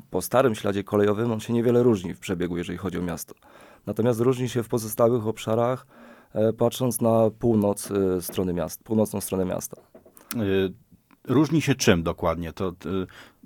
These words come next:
Speaker 2: gdybyśmy mieli to sklasyfikować, czy, czy pozytywnie, czy negatywnie w jakimś, w jakimś zakresie?
Speaker 1: Znaczy, trudno jest znacznie <laughs> określić, czy to jest pozytywne, czy negatywne. Na pewno
Speaker 2: Zależy
Speaker 1: rozpatrujemy
Speaker 2: dla kogo.
Speaker 1: Tak, rozpatrujemy to w kategoriach zarówno, e, miasta, jak i mieszkańców tego miasta, tak? Dla,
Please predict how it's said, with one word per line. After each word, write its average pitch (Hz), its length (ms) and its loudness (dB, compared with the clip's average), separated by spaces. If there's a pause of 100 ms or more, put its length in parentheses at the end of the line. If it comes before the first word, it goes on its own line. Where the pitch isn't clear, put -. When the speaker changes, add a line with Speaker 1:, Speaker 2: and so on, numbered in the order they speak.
(100)
Speaker 2:
gdybyśmy 113 400 0
mieli 117 220 2
to 113 100 -2
sklasyfikować, 104 760 0
czy, 98 380 0
czy - 140 -4
pozytywnie, 123 560 4
czy 113 140 0
negatywnie 107 500 2
w 95 40 0
jakimś, 101 420 -4
w 98 80 -4
jakimś 107 240 2
zakresie? - 420 -6 (200)
Speaker 1:
Znaczy, 131 240 -4
trudno 143 260 2
jest 135 140 4
znacznie 123 480 0
<laughs> 127 40 4
określić, 120 320 -4
czy 117 60 -8
to 123 40 -2
jest 113 120 -2
pozytywne, 113 440 0
czy - 120 -4
negatywne. 113 460 0
Na 101 120 0
pewno 110 200 -2
Speaker 2:
Zależy 110 240 6
Speaker 1:
rozpatrujemy 120 260 8
Speaker 2:
dla 110 100 8
kogo. 90 200 2
Speaker 1:
Tak, 113 300 2 (160)
rozpatrujemy 117 540 2
to 120 120 2
w - 60 -8
kategoriach 117 460 4
zarówno, 113 420 2 (440)
e, 104 380 8
miasta, 117 440 6
jak 117 160 6
i 117 40 0
mieszkańców 123 500 4
tego 101 200 0
miasta, 95 360 -4
tak? 104 220 -6
Dla, 104 480 2